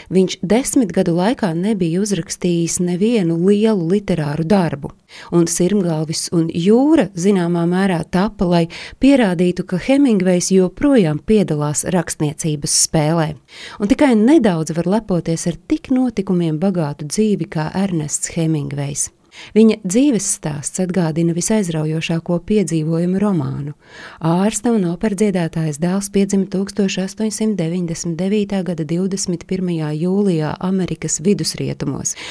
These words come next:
Viņš auga kopā ar pieciem brāļiem un māsām. Līdz tūkstoš deviņsimt septiņpadsmitajam gadam vienkārši mācījās skolā. Hemingvejs bija sportists un darbojās laikrakstā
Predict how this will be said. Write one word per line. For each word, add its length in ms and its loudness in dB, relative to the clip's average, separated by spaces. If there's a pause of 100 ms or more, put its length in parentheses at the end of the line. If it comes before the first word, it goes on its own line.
(160)
Viņš 260 -2
auga 320 0
kopā 420 -2
ar 80 -10
pieciem 440 2
brāļiem 500 0
un 100 0
māsām. 600 0 (320)
Līdz 340 0
tūkstoš 420 -2
deviņsimt 480 0
septiņpadsmitajam 800 2
gadam 380 0
vienkārši 420 0
mācījās 540 -2
skolā. 460 2 (180)
Hemingvejs 540 2
bija 160 0
sportists 680 -4 (240)
un 200 -2
darbojās 680 2
laikrakstā 720 -2